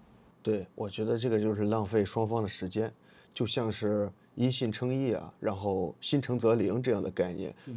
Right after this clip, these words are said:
Speaker 1: 如果他不信的话，你过三十关、过三百关也没用。
Speaker 2: 是的，这就让我想起了那个，我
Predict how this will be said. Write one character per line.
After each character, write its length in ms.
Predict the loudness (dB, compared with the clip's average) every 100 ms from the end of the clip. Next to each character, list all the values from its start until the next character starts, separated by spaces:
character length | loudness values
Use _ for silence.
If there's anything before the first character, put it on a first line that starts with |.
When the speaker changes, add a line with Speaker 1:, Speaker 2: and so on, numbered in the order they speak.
| -2
Speaker 1:
如 120 | 2
果 120 | 2
他 120 | 2 0
不 140 | 0
信 220 | -2 0
的 80 | 0
话， 180 | 2 2
你 160 | 2
过 180 | 4 4
三 220 | 4 0
十 140 | 0 -2
关、 280 | -2 -2 -6 -16 -4
过 100 | 0
三 200 | 2 2
百 160 | 0
关 200 | 0 0
也 100 | 0
没 120 | -4
用。 200 | -6 -8 -10
Speaker 2:
是 200 | -12 -6
的， 60 | -6 -6 -12 -10
这 120 | -2
就 100 | 0
让 180 | 2 2
我 60 |
想 180 | 2 0
起 160 | 0 -2
了 220 | -2 0
那 140 | 0
个， 80 | 0 -4 -6 -10 -12
我 140 | -12